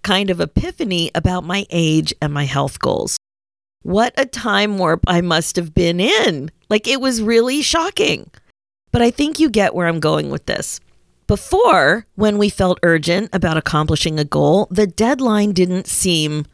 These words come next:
so urgent. Like, we wanted to accomplish the goal, but the deadline didn't feel urgent. It felt like you could mess it up and still have time.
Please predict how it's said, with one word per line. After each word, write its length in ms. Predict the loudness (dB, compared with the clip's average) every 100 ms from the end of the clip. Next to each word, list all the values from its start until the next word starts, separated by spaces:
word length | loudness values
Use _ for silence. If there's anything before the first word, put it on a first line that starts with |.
| _ _ _
so 260 | -2 -2 2
urgent. 560 | 2 2 0 -4 -8 -4
Like, 280 | 0 0 0
we 180 | -4 -2
wanted 360 | 0 0 0 2
to 100 | 0
accomplish 500 | 2 0 2 2 0
the 80 |
goal, 260 | 2 4 4
but 220 | 2 -2
the 100 | -6
deadline 760 | -6 -4 -2 -2 0 0 0 -2
didn't 260 | -2 -4
feel 300 | -4 0 0 0
urgent. 520 | -2 -2 -6 -6 -12 _ _ _ _ _ _ -10
It 100 | -6
felt 220 | -4 -2
like 200 | -2 0
you 100 | 0
could 180 | 0 0
mess 280 | 0 -2 0
it 100 | 2
up 360 | 2 2 0 -6 -8 _
and 220 | -4 -4 -4
still 360 | -2 0 0
have 260 | 0 -2 -4
time. 480 | -4 -4 -4 -10